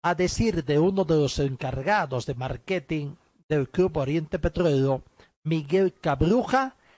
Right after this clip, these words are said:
hasta este pasado fin de semana se habría logrado recaudar cien mil bolivianos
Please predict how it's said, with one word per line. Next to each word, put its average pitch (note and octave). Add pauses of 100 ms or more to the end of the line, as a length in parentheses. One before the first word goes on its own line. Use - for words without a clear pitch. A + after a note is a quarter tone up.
(720)
hasta F3+
este A3
pasado F#3+
fin G3+
de F#3+
semana D3 (680)
se F#3+
habría F#3+
logrado F3
recaudar C#3+
cien F#3
mil B3+
bolivianos F#3+